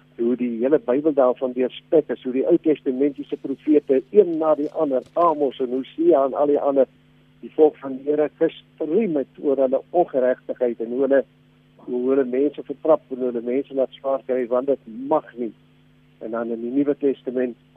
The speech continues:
kom die Here Jesus en hy doen dieselfde as, as, eh, eh, mense van onreg word in die tempel, armes en, en mense wat, wat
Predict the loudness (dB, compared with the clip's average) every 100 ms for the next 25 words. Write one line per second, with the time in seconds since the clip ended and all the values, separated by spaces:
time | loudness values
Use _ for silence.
0 | _ -10 -8 -6 -6 -6 -4 -4 -2 -6
1 | -4 -6 -4 -6 -6 -6 0 0 0 -4
2 | -2 -4 -4 _ _ -20 -18 -12 -12 -6
3 | -4 -4 -8 -8 -8 -6 -4 -4 -4 -8
4 | -2 0 2 0 0 -2 0 -4 -8 0
5 | 0 2 -2 0 2 0 2 -2 -2 _
6 | _ _ _ _ -10 -6 -6 -6 -8 -6
7 | -4 -4 -2 0 0 0 -8 _ -8 -8